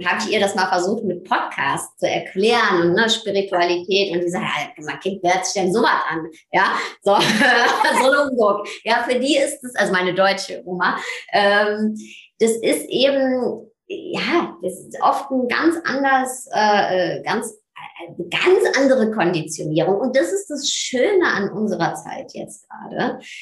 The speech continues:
dass eben ganz viel aufbricht, auch im Außen, ja, auch durch die Möglichkeiten, die wir haben.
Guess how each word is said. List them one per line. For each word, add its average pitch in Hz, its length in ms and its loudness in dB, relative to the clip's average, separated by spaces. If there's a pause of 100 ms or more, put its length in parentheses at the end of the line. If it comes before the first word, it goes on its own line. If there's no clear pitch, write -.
(140)
dass 180 300 -4
eben 202 420 0 (380)
ganz 320 460 2
viel 254 800 4 (360)
aufbricht, 160 1080 -2
auch 262 300 2
im 247 160 -2
Außen, 196 680 0
ja, 208 400 -2
auch 214 220 -2
durch 233 140 -4
die 220 140 0
Möglichkeiten, 214 1040 2
die 185 140 -4
wir 170 320 0
haben. 214 500 0